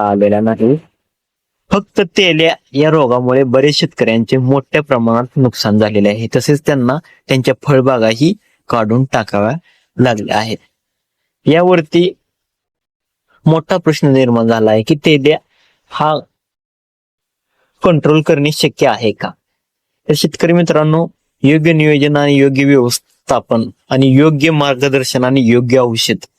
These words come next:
याच्या सानिध्यातून आपण तेल्या हा पूर्णपणे कंट्रोलमध्ये आणू शकतो, हे सिद्ध झालेले आहे. त्यामुळे शेतकरी मित्रांनो, आपली बाग जरी तेल्याग्रस्त असेल किंवा आपली डाळिंबी बाग यावरती तेल्या येऊ नये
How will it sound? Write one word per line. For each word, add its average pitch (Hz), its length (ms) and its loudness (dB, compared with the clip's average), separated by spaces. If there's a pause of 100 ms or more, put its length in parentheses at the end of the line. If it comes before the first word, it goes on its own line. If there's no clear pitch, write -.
(420)
याच्या 143 420 -2 (420)
सानिध्यातून 135 680 0
आपण 127 380 -2 (340)
तेल्या 123 360 2
हा - 180 -6 (260)
पूर्णपणे 131 560 0 (400)
कंट्रोलमध्ये 127 640 0 (100)
आणू 117 240 0
शकतो, 120 440 -2 (920)
हे 156 180 2 (160)
सिद्ध 113 360 0
झालेले 113 400 0
आहे. 113 200 -4 (680)
त्यामुळे 170 240 0
शेतकरी 165 300 -2
मित्रांनो, 151 420 2
आपली 143 380 0
बाग 135 280 -2
जरी 135 280 0
तेल्याग्रस्त 131 480 0
असेल 113 360 -2 (560)
किंवा 165 320 0
आपली 147 320 0 (400)
डाळिंबी 156 440 2
बाग 156 300 -2
यावरती 156 440 2
तेल्या 156 320 0
येऊ 143 280 2
नये 143 220 0